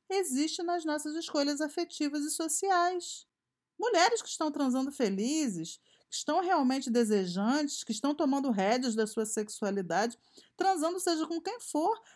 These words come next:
elas são uma subversão patriarcal. Porque nós não fomos formatadas na nossa socialização pra estar nesse lugar.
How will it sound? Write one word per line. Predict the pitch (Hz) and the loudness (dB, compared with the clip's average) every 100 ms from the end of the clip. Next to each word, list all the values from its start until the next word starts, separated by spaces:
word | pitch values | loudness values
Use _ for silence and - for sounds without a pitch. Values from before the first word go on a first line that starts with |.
| - | 4
elas | 370 508 508 | 6 8 6
são | - 370 | 6 6
uma | - 508 | 4 0
subversão | - 311 285 294 302 | 2 2 4 2 2
patriarcal. | 285 277 254 254 233 214 147 - - _ _ _ _ _ _ _ _ _ - | 0 0 2 0 0 0 0 -2 -14 _ _ _ _ _ _ _ _ _ -4
Porque | 339 381 | -2 0
nós | 370 370 | 2 2
não | 381 494 | 2 0
fomos | - 349 392 427 | 2 4 4 2
formatadas | - 359 320 294 294 285 294 | 2 2 4 2 4 2 2
na | 285 269 | 0 0
nossa | 247 262 | 0 0
socialização | 277 240 262 233 208 202 208 302 | 0 0 2 2 2 0 0 0
pra | 349 381 | 0 0
estar | 370 381 | 0 2
nesse | 370 359 381 | 2 0 -2
lugar. | 494 508 320 349 | -2 0 2 0